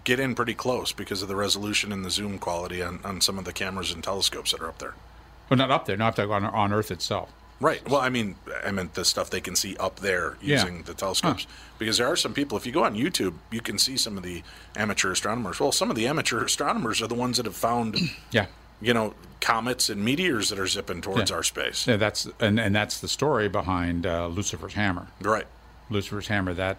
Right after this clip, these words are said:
Speaker 2: that whole story was the amateur astronomer who found the, the, uh, comet,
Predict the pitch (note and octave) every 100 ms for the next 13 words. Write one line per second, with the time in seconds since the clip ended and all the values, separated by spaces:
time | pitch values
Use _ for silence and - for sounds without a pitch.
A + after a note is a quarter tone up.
0 | - F#2+ G2+ F#2+ G2+ F2+ - A#2 F2+ F2+
1 | D#2+ E2+ E2 F2+ F2 F#2 E2+ A#2 A#2 G#2+
2 | E2 E2+ - F#2+ F#2 F2 E2 E2 - -
3 | - - - - - - F#2 E2 D#2+ E2
4 | E2 - A#2 G#2 G2+